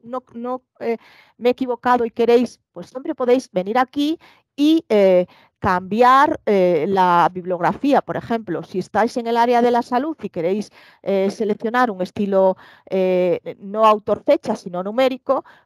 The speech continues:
pues podéis venir aquí y veis el estilo numérico. Bueno, pues vamos al P D F. He terminado ya con toda la parte. Como veis aquí, eh,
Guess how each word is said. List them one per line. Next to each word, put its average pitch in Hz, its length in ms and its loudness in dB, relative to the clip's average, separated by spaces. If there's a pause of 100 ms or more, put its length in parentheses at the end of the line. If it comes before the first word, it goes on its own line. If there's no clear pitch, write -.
(120)
pues 240 340 2
podéis 180 340 -4
venir 214 220 -4
aquí 294 460 -4
y 220 100 -6
veis 247 420 0
el 196 140 -4
estilo 214 480 -4
numérico. 165 640 -12 (380)
Bueno, 185 440 -6 (340)
pues 190 520 0
vamos 240 360 -4
al 269 200 0 (120)
P 247 120 4
D 247 100 4
F. 277 320 -2
He 226 100 0
terminado 262 600 -2
ya 226 220 0
con 240 520 -6 (100)
toda 254 220 4
la 247 100 2
parte. 277 340 -4
Como 190 240 -4
veis 247 260 -2
aquí, 262 380 -10 (180)
eh, 190 320 -4